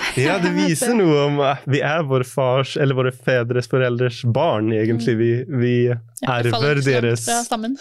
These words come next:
Speaker 1: Ja, ikke sant?
Speaker 2: Mm.
Speaker 3: Ja.
Speaker 1: Vi erver mye av, eh, måten de agerer på.
Speaker 3: Ja.
Speaker 2: Mm.
Speaker 1: Og så går vi videre til kapittel tjuesju, der,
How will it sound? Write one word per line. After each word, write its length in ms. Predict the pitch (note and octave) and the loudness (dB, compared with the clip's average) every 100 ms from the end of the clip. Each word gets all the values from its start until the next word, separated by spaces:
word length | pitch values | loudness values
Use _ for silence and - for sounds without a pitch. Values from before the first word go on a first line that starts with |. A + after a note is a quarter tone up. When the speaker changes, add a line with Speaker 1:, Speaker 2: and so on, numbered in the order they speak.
| - | -2
Speaker 1:
Ja, 220 | C#3+ D#3+ F3+ | 0 2 0
ikke 260 | F3 F3 D#3 | 0 0 0
sant? 380 | E3+ A#2+ A2+ - - - | 0 0 -4 -8 -12 -4
Speaker 2:
Mm. 420 | C4 C4 C#4 B3 | 2 4 6 4
Speaker 3:
Ja. 140 | A3+ A#3 A#3 - | 2 -2 -10 -6
Speaker 1:
Vi 160 | C3+ | -2
erver 360 | C3 B2+ D3 C#3+ | 0 0 2 4
mye 300 | B2+ A#2+ A#2+ | 4 4 2
av, 420 | A#2 A#2 A2+ A2+ | 2 2 0 2
eh, 180 | A#2+ B2 C3+ A#2+ | 0 -2 -6 -2
måten 380 | C#3 A#2+ B2 A#2 | 0 0 0 0
de 160 | B2 B2 A#2+ | 0 2 0
agerer 500 | A#2+ A2 B2 D#3 A2 | 0 -2 0 0 0
på. 220 | G#2+ G#2 G#2 - | -4 -6 -6 -10
Speaker 3:
Ja. 200 | - A3 G#3 - _ _ _ _ - - - | -16 -14 -16 -20 _ _ _ _ -16 -14 -2
Speaker 2:
Mm. 340 | C4 C4 A#3+ | 2 4 4
Speaker 1:
Og 80 | C#3 | 2
så 160 | C#3+ C#3+ | 2 2
går 100 | D#3 | 2
vi 140 | D#3+ | 2
videre 400 | D3 C3 B2+ D3+ | 2 2 2 0
til 140 | C#3 C#3+ | 0 0
kapittel 400 | B2+ B2+ B2 A#2+ | 0 0 0 -2
tjuesju, 840 | - - A#2 - - E3+ G#2+ G2+ G#2+ | -6 -2 0 0 0 2 2 0 -2
der, 460 | A2 G#2+ G#2+ A2 | -2 0 0 -2